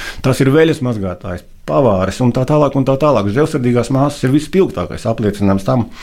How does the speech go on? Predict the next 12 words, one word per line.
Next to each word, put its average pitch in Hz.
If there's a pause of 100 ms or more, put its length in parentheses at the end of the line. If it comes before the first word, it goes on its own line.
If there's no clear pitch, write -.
(320)
ā, 104
ko 123
es -
tikko 123
minēju. 110 (280)
Viņas 147
patiesībā 151 (640)
spītējot 139
lodēm 117 (880)
iet 135
un, 113
un 101